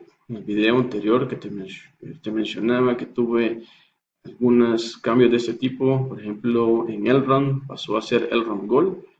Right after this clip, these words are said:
Y pues te bajaban el número de tokens, pero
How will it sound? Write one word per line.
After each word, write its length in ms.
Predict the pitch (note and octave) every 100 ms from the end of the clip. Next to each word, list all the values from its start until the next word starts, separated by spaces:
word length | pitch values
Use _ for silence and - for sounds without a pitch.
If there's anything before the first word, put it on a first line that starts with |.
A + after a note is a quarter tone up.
| _ _ _ _ _ _ _ _
Y 280 | A#2+ C#3+ D3+
pues 520 | F2+ E2 - - _ _ -
te 100 | A#2
bajaban 320 | G#2 A#2 C#3
el 40 |
número 200 | C#3+ D3
de 80 | C3+
tokens, 420 | D#3 - F#3 F#3 -
pero 520 | C3 D3 E3 F3 F3